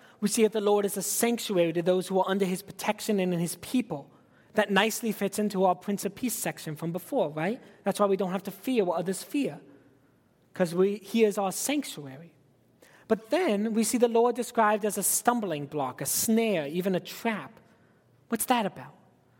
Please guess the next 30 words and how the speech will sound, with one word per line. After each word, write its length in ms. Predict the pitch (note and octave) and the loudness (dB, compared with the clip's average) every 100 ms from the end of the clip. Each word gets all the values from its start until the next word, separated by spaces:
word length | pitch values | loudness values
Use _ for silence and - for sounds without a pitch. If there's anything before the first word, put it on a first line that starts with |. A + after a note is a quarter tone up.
| _ _ _ _ _ _ _ _ _ _ | _ _ _ _ _ _ _ _ _ _
This 100 | A3 | 0
is 80 | |
not 180 | G#3 B3 | 4 4
a 60 | B3 | 2
completely 520 | G3+ - A#3+ A3 G3+ | -4 -4 -4 0 0
new 380 | F#3+ G3 B3+ B3+ | 2 4 4 2
idea. 500 | F#3 F3 D#3+ D#3+ F3+ | 2 -2 0 2 2
This 180 | G3 G3+ | 2 -4
is 140 | F3+ | -2
just, 240 | G3 F#3 A3+ | 0 0 2
not 240 | G#3+ A#3 | 2 2
just 160 | G3+ G3+ | -4 -2
a 60 | |
one-off 520 | E3+ G3 G3+ F#3+ F#3 | 2 2 4 0 0
verse 240 | G3 F#3 - | 2 2 0
in 60 | |
the 80 | E3+ | 0
Bible 380 | D#3+ F#3 G3+ F#3 | 2 4 2 0
that 120 | E3+ | -2
we 80 | E3 | -2
can 300 | F3+ D#3+ E3+ - | -2 -4 -6 -6
ignore 460 | F3+ E3+ F3+ F#3 F3+ | -2 2 4 4 0
'cause 300 | F3+ F3 C#3+ | -4 -8 -2
we 80 | E3+ | 0
don't 180 | E3+ E3+ | 0 4
like 260 | G#3 A#3 | 2 4
it. 200 | F3+ F#3+ - - - _ _ _ _ _ _ _ | 0 -2 -8 -20 -20 _ _ _ _ _ _ _
Paul 300 | - B3+ C4+ | 4 6 6
also 360 | - C#4 - | 4 2 2
writes 640 | G3+ F3+ E3+ G3+ - - | 2 4 4 0 -4 -8